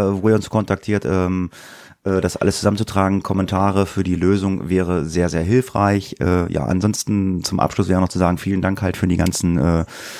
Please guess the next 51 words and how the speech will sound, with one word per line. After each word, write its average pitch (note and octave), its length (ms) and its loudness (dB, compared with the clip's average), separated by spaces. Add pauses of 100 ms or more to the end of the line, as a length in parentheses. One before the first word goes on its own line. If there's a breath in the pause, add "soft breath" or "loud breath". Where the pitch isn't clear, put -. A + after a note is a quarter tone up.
(320 loud breath)
Lobeshymnen, B2+ 640 4
die A2+ 140 2
wir G2+ 180 4
via G2+ 180 4
Facebook G#2 440 -2
und F#2 100 -2
Twitter G#2 360 0
per, F2+ 380 2
äh, F2 40 2
Direct F2+ 380 0
Message F2 340 -4
und E2+ 240 -6
wie F2 120 -4
auch E2+ 140 -6
immer F2+ 220 -4
bekommen. F#2+ 480 -4
Ähm, E2+ 340 -4 (1120 loud breath)
ja, B2 340 4 (140)
Günther, E3 400 4 (500 loud breath)
<laughs> - 520 -20
ich - 80 -10
hoffe, F3 140 4
es - 80 -2
hat D#3 120 -2
dir C3+ 100 2
Spaß - 380 0
gemacht. A2 460 -4
Ähm, D#3 380 0 (160)
also B2+ 200 4
mir C#3+ 180 4
hat D3 80 2
das C3+ 100 0
auch - 220 0
wirklich C3+ 180 0
mal B2 100 2
zu A2+ 100 -2
dritt A2 200 0
wirklich A2 240 0
viel G#2 140 -2
Spaß F#2 320 -2
gemacht. C3+ 260 -2
Und G2 160 -4
wenn G#2 80 2
man G#2+ 140 2
da G#2 60 4
jemanden G2+ 280 2
hat, G2+ 140 -2
der F#2 80 0
da F2+ 140 2
wirklich... G2 300 -2
Ähm, F2+ 380 0